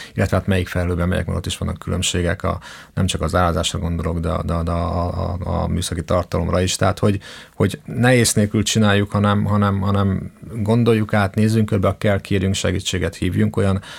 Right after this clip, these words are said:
ö, csapatot, tanácsadót, aki ezt már számtalanszor megcsinálta, és gyakorlati példákon keresztül tud nekünk abban segíteni, hogy ezt hogy csináljuk. És elsőre azt gondolom, hogy mindenképpen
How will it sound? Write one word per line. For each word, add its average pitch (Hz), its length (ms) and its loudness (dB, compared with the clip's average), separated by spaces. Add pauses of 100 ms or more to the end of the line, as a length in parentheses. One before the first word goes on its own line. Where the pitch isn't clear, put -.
(240)
ö, 87 260 0
csapatot, 90 480 -2
tanácsadót, 95 640 0
aki 90 180 -4
ezt 85 120 -4
már 85 120 -2
számtalanszor 92 560 0
megcsinálta, 90 500 -2
és 82 80 -2
gyakorlati 87 380 -4
példákon 87 440 -4
keresztül 85 440 -4
tud 101 180 -2
nekünk 87 300 -2
abban 82 200 0
segíteni, 87 440 -4
hogy 87 100 -4
ezt 85 140 -6
hogy 98 120 -2
csináljuk. 107 380 0 (320)
És - 200 -4
elsőre 110 560 4
azt 98 120 2
gondolom, 98 280 2
hogy 92 120 2
mindenképpen 98 520 0